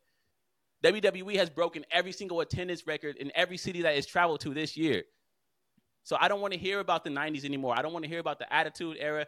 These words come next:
I don't wanna hear about how that's the golden era. I don't wanna hear about how that's the boom period.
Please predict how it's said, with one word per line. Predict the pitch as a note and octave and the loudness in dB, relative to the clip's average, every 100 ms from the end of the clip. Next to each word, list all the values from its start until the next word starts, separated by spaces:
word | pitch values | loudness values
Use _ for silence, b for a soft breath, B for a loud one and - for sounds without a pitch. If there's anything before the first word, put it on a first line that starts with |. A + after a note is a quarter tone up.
| B B | B B
I | |
don't | C3+ D3+ | -2 0
wanna | D3+ | -2
hear | C#3 D#3 | 2 2
about | C#3+ B2+ | 2 0
how | - B2+ | -2 -2
that's | C3+ C3+ | 0 -4
the | - | -6
golden | G2 D3+ D#3 D3 | 4 6 6 4
era. | D3 D#3 D3+ B | 4 4 4 B
I | - C#3 | -2 0
don't | |
wanna | D#3 D3+ | 0 0
hear | D#3 | 2
about | C#3+ | 4
how | C#3 C#3 | 6 4
that's | C#3+ - | 4 0
the | B2 | -4
boom | D3+ C#3 | -4 -4
period. | C3+ A#2 | -4 -4